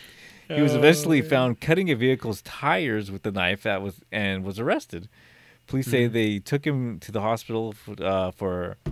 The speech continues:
Speaker 1: medical clearance before booking him into the Dane County Jail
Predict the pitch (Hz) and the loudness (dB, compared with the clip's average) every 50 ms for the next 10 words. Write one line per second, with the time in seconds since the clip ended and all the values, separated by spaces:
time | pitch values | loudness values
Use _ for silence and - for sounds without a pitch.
0 | - - - - - - 107 110 107 - 113 104 - - 113 113 110 107 - - | -10 -12 -18 -14 -8 -4 -4 -4 -4 -4 -6 -8 -4 -2 -2 -2 -2 -2 -6 -10
1 | 101 - - 104 101 95 85 110 110 - 110 101 95 98 101 101 101 101 - - | -12 -6 -4 -2 -2 -2 -2 -6 -8 -8 -8 -8 -6 -4 -4 -4 -6 -6 -8 -8
2 | 104 101 95 90 92 92 90 92 95 98 95 98 98 98 95 - 101 95 92 92 | -6 -6 -6 -4 -6 -6 -6 -6 -6 -4 -4 -4 -6 -8 -8 -8 -8 -8 -8 -8
3 | 92 87 85 - 107 107 113 117 113 117 123 | -8 -10 -8 -6 -6 -4 -4 -4 -6 -8 -10